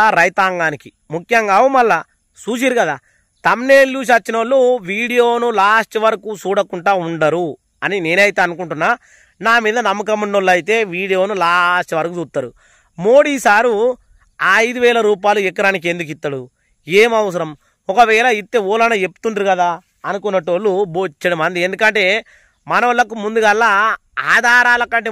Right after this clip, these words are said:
ముందుగల్లా డౌట్లు వస్తాయి. డౌట్లు వచ్చిన తర్వాత ఆధారాలు చూపిస్తే అవు అని అనుకుంటున్నట్టు. అంటే మన రక్తంలో ఉన్నది మళ్ళీ డౌట్ అంటే, ముందుగాల మనకు డౌట్ వస్తది, తర్వాత ఆధారాలు చూపిస్తే అవు అంటారన్నట్టు. అందుకనే ముందుగాల మీకు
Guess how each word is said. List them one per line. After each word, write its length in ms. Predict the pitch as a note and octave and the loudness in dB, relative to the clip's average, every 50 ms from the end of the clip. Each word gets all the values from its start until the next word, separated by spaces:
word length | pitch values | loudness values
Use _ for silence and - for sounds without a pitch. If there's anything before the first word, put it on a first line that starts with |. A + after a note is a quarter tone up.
| G#3 | -8
ముందుగల్లా 340 | G#3 G#3 G3+ G3 G3 A3 G#3+ F3+ C#3+ E3 | -8 -6 -4 -4 -2 -2 -2 -2 0 0
డౌట్లు 280 | F#3+ G#3+ G#3 G#3+ G3 F3 | -2 -2 -2 -2 -2 -2
వస్తాయి. 240 | - - C3+ A#2 - _ _ _ _ _ _ _ - C#3 | -2 -4 -16 -16 -16 _ _ _ _ _ _ _ -4 0
డౌట్లు 320 | D#3+ F#3 A3+ A#3+ G3+ G#3 A3+ | 2 2 2 2 0 0 -2
వచ్చిన 240 | G#3+ - G#3+ G#3+ G#3 F#3+ | -2 -2 -4 -6 -2 -2
తర్వాత 280 | G3 G3 F#3+ F#3 F#3 G#3 F#3+ E3+ C#3+ D3+ | 0 0 0 0 0 0 0 0 2 2
ఆధారాలు 380 | F#3 G3 G3 G3 F#3+ F#3 F#3 F3 | 2 2 2 2 2 0 0 -2
చూపిస్తే 320 | F3 D#3 F3 E3 - - A#3 A3+ - - - C#3+ | -4 -8 -10 -8 -4 -4 -4 -4 -4 -6 -4 -2
అవు 220 | E3 F#3+ B3 C#4+ C4 A3+ - - F#3 | -2 -2 -2 -4 -6 -8 -6 -2 0
అని 120 | G3 F#3+ F#3+ | 2 2 2
అనుకుంటున్నట్టు. 580 | F#3 F#3 E3+ F3+ C#3 C#3 C3+ C3+ A#2+ F#2+ - - _ _ _ _ _ _ _ - | 0 -2 -6 -8 -8 -8 -8 -10 -12 -12 -16 -20 _ _ _ _ _ _ _ -2
అంటే 140 | D#3 F#3 A3 G#3 | -2 -2 0 0
మన 120 | G#3 G#3 F#3+ D#3 C3+ | -2 -2 -2 -2 -2
రక్తంలో 420 | C#3 - _ - F#3+ G3+ A3 A#3+ B3 B3 B3 | -4 -6 _ -2 -2 -2 0 0 0 0 2
ఉన్నది 180 | A#3+ B3 A#3+ A3+ | 0 0 0 2
మళ్ళీ 140 | A3+ A3 G#3+ F3+ | 2 2 2 2
డౌట్ 200 | F#3 G3 G3+ E3+ G3 | 0 0 0 0 -2
అంటే, 180 | F#3+ F3+ D3+ E3+ D#3+ D3 D3+ E3+ _ _ _ _ _ _ _ _ - | -2 -2 -2 -4 -4 -4 -6 -10 _ _ _ _ _ _ _ _ -10
ముందుగాల 320 | F3 G3 A3 A#3+ B3 A#3+ B3 A#3+ | -6 -4 0 2 4 4 4 2
మనకు 160 | A#3+ A#3 G#3 E3 | 0 -2 -2 0
డౌట్ 200 | F3+ G3 A3+ A3 A3+ | 0 0 0 0 -2
వస్తది, 240 | G#3+ - G3+ G#3 C#4+ C#4 - A#3 | -2 -4 -6 -8 -8 -8 -4 -2
తర్వాత 400 | G#3+ A3 G#3+ G3+ F#3+ F3+ - - A#3+ A3+ G3+ G#3+ G3+ - _ - D3 F3 | -2 0 0 0 0 0 0 0 0 2 2 0 -2 -4 _ -6 -2 -2
ఆధారాలు 380 | G3+ G#3+ G#3+ G#3+ G#3 G3+ G3 F#3 F#3 | -2 0 0 0 0 0 -2 -4 -6
చూపిస్తే 240 | F3 F#3 F3 - G#3+ - _ - F#3+ | -8 -10 -10 -12 -14 -10 _ -2 0
అవు 100 | A3+ A3+ G#3+ G3 | 0 2 0 0
అంటారన్నట్టు. 380 | E3+ E3+ D3+ C#3+ C3+ A#2+ - D3+ F3 | -2 -4 -6 -6 -6 -6 -4 -4 -4
అందుకనే 400 | G3+ A#3 G#3+ A3+ G#3 G3+ A#3+ A#3 F#3 F#3 A3 A#3 - _ _ _ _ _ _ _ _ _ - | -4 -4 -2 -2 0 0 0 0 0 0 -2 -4 -8 _ _ _ _ _ _ _ _ _ -6
ముందుగాల 360 | G3 A#3+ B3 B3 A#3+ A3+ A3+ A#3+ A#3 | -6 -4 0 0 2 2 2 2 0
మీకు 200 | A3 A3+ - C4+ | -2 -4 -4 -4